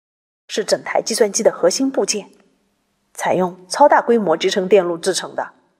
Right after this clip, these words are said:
主要包括运算器和控制器两大部分。它由主频、质长和高速缓存 cache 等主要的性能指标。而主频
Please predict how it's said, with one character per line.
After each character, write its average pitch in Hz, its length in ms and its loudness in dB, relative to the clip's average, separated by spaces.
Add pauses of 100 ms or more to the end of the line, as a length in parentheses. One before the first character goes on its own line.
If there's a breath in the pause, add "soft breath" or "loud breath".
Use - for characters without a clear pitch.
(500)
主 165 140 -4
要 185 160 4
包 185 180 4
括 - 520 -6
运 240 140 -16
算 269 220 -8
器 - 380 -6 (100)
和 160 220 4
控 262 240 -8
制 247 120 -4
器 - 160 2
两 - 200 -8
大 160 120 0
部 - 140 -10
分。 - 180 -6 (1040)
它 196 180 2
由 170 200 -2
主 - 220 -20
频、 165 360 -12 (320)
质 262 160 0
长 - 400 -8 (200)
和 165 260 2 (160)
高 190 180 6
速 285 160 -8
缓 - 220 -6
存 170 200 -18 (100)
cache - 340 0
等 160 180 -8
主 - 140 -18
要 165 160 0
的 - 260 -4
性 180 220 -2
能 151 100 -8
指 - 160 -8
标。 - 300 -6 (1300)
而 185 140 4
主 220 140 4
频 208 320 -10